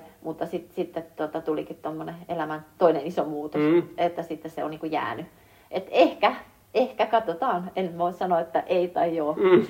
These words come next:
Speaker 1: mutta katsotaan nyt tässä, kun toi poika tossa vähän kasvaa ja saa jalat alle, et, et
Speaker 2: Mm.
Speaker 1: sitten kun äitillä jää enemmän aikaa harjoitella ja treenata, niin
Speaker 2: Mm.
Speaker 1: ehkä se sitten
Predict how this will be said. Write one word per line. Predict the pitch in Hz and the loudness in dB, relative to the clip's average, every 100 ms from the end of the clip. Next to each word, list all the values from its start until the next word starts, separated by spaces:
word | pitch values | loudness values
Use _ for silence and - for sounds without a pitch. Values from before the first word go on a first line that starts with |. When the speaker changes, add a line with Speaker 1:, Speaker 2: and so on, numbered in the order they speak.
| - | -4
Speaker 1:
mutta | 170 165 190 | -8 -6 -4
katsotaan | 196 - - 185 | -4 -4 -6 -6
nyt | 185 - | -6 -6
tässä, | 180 170 | -8 -6
kun | - 165 - - - - - - _ _ - | -6 -8 -10 -20 -20 -20 -20 -20 _ _ -4
toi | 175 | -2
poika | 170 170 165 | 0 0 0
tossa | 165 - | -6 -4
vähän | 180 | -4
kasvaa | - 165 - - | -2 -6 -4 -4
ja | 165 | -4
saa | 165 170 180 | -4 -4 -2
jalat | 170 175 180 | -2 -4 -6
alle, | 185 190 | -8 -10
et, | 180 - _ _ - | -14 -18 _ _ -2
et | 160 | 0
Speaker 2:
Mm. | |
Speaker 1:
sitten | 151 165 - | 0 -4 -4
kun | 147 | -2
äitillä | 160 147 151 | -2 -2 -2
jää | 143 156 | -2 -2
enemmän | 170 170 | -4 -4
aikaa | 151 160 147 | -4 -4 -4
harjoitella | 175 160 165 175 175 | -6 -6 -6 -4 -4
ja | |
treenata, | 180 165 160 170 170 | -2 -4 -4 -4 0
niin | 247 226 | 2 2
Speaker 2:
Mm. | - - | -2 -8
Speaker 1:
ehkä | 208 240 | -8 -6
se | 277 | -8
sitten | 262 - - | -10 -14 -20